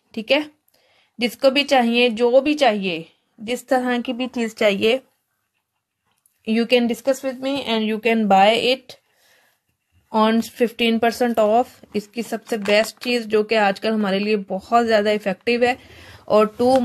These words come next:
much, अ, हॉट सेलिंग में है, ये वाली प्रोडक्ट, Aloe Blossom Herbal Tea, which is, अ, अ, fourteen seventy seven, ट्वेंटी फ़ाइव sachets हैं इसमें, and you can get it twelve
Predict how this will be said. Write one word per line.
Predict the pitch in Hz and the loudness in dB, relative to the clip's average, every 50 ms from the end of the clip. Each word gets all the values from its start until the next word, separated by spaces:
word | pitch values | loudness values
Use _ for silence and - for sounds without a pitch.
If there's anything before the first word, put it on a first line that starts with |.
| 226 214 | 0 0
much, | 220 240 254 254 - - 262 269 262 247 - - | 0 -2 -2 -4 -4 -2 2 4 4 4 2 0
अ, | 226 226 220 220 220 220 - - | -4 -4 -2 -2 -4 -6 -4 -2
हॉट | 220 226 240 233 | 0 0 0 0
सेलिंग | - - 269 254 247 247 247 254 | 0 2 2 2 2 0 -2 -2
में | 254 254 | -2 -2
है, | 247 247 247 254 | 0 0 -2 -2
ये | 240 233 226 | -2 -2 -2
वाली | 226 226 226 233 | -2 -2 -2 -4
प्रोडक्ट, | - 240 226 220 202 226 233 240 - - - _ _ _ _ _ _ _ _ - _ _ _ _ _ - 226 | -2 -2 -2 0 0 0 0 -2 -4 -12 -20 _ _ _ _ _ _ _ _ -20 _ _ _ _ _ -2 0
Aloe | 226 233 240 240 | 0 2 0 -2
Blossom | 226 233 240 226 220 226 247 240 233 | 0 0 -2 -2 -2 -2 -4 -4 -4
Herbal | 220 226 214 208 233 233 | -2 -4 -2 -2 -2 -4
Tea, | 226 233 247 262 277 302 302 _ _ _ _ _ _ _ _ _ _ _ _ _ _ - | -2 -2 -4 -4 -4 -4 -8 _ _ _ _ _ _ _ _ _ _ _ _ _ _ -6
which | 226 247 214 - | -4 -4 -2 0
is, | 247 247 247 240 214 - 240 | 0 0 0 0 -2 -2 2
अ, | 247 240 233 233 233 233 233 233 233 233 233 233 208 - - | 2 4 4 4 4 4 4 4 4 4 4 4 2 0 -2
अ, | - 202 202 196 196 196 | -6 -6 -6 -4 -4 -6
fourteen | 190 - 220 208 202 - 220 226 233 247 247 - | -4 0 0 0 0 0 -4 -4 -4 -6 -4 -2
seventy | 262 247 233 233 214 247 226 | -2 -2 -2 -4 -8 -8 -6
seven, | - 254 226 208 208 226 233 247 277 - _ _ - | -4 -2 -2 0 0 -2 -4 -4 -6 -8 _ _ -6
ट्वेंटी | - 226 214 214 247 | -4 -4 -2 -2 -2
फ़ाइव | 240 - 240 208 208 226 | -2 0 2 2 2 2
sachets | 240 - 262 233 214 - 233 226 220 233 | 0 -2 -4 -4 -2 -4 -6 -4 -4 -4
हैं | 233 233 226 | -4 -4 -4
इसमें, | 220 - - - 226 233 240 302 359 _ _ _ _ _ _ _ _ _ _ _ _ _ _ - - | -6 -8 -10 -8 -6 -6 -6 -6 -8 _ _ _ _ _ _ _ _ _ _ _ _ _ _ -6 -4
and | 202 208 208 208 202 | -2 0 0 -2 -2
you | 208 214 208 208 220 214 247 | -2 -4 -4 -4 -4 0 0
can | 240 240 233 220 | 0 0 2 2
get | 220 214 214 220 | 2 2 2 0
it | 240 240 240 - _ _ _ - 233 | -2 -2 -2 -4 _ _ _ -6 0
twelve | 233 233 226 226 226 233 240 240 240 | 2 4 4 4 4 2 0 -4 -6